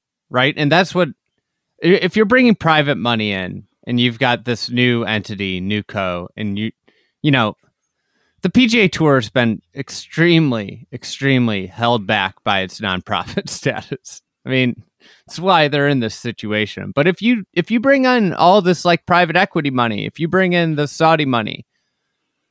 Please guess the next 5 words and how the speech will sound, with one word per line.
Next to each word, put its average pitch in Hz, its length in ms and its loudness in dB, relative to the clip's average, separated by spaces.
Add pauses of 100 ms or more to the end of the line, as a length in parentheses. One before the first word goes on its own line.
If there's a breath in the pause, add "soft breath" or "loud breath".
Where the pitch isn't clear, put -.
(400)
you 190 300 6
need 226 520 6 (240)
to 175 600 6 (400)
then, 143 720 2 (460)
like, 127 420 -2